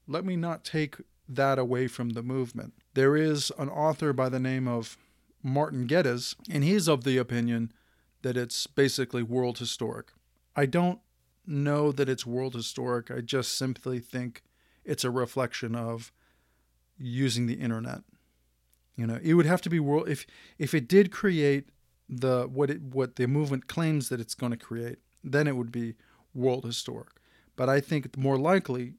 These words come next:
it's just gonna go potentially down the Nazi path,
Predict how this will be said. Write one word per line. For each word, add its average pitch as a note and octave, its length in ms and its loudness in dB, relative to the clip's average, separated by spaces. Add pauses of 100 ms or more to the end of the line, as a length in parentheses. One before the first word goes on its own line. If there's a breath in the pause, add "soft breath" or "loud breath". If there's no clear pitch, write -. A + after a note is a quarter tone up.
it's - 140 -10
just - 240 -2
gonna C#3+ 160 0
go B2+ 340 0 (240)
potentially C#3+ 500 0
down B2 220 0
the A#2+ 80 0
Nazi B2+ 380 -2
path, A#2 420 -10